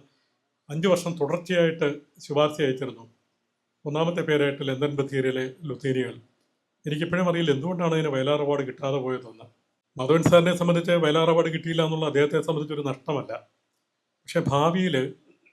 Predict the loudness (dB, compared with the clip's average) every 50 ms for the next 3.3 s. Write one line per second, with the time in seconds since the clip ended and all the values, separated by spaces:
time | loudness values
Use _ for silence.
0 | _ _ _ _ _ _ _ _ _ 0 2 6 6 6 6 6 6 6 6 6
1 | 6 4 2 0 -4 -4 -4 -4 -4 -2 -2 0 0 0 0 -2 -4 -6 -8 -8
2 | -10 -10 -10 _ -4 -4 0 2 2 2 2 0 -2 -2 -2 0 0 0 0 0
3 | -2 -4 -4 -4 -4 -6